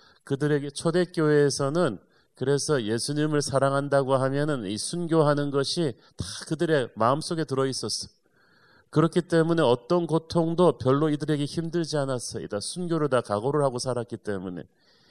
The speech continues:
예수님의 십자가의 사랑을 우리에게 주셨으니까 우리도 목숨 바쳐 주님을 사랑한다는 각오가 딱 돼 있으니까 좀 직장을 잃고 병이 나고 뭐 속이 썩고 뭐 이러는 거에 대해서는 별 갈등이 없었어요.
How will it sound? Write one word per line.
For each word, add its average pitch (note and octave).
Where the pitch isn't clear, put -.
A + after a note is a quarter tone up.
예수님의 C3+
십자가의 C#3
사랑을 C3
우리에게 B2
주셨으니까 B2+
우리도 B2+
목숨 C3
바쳐 B2+
주님을 C#3
사랑한다는 B2
각오가 C#3
딱 -
돼 B2
있으니까 A#2
좀 G#2+
직장을 B2+
잃고 A#2+
병이 A2+
나고 A#2+
뭐 G#2+
속이 A#2
썩고 C3
뭐 B2+
이러는 D3+
거에 C#3
대해서는 C3
별 C3+
갈등이 C3+
없었어요. -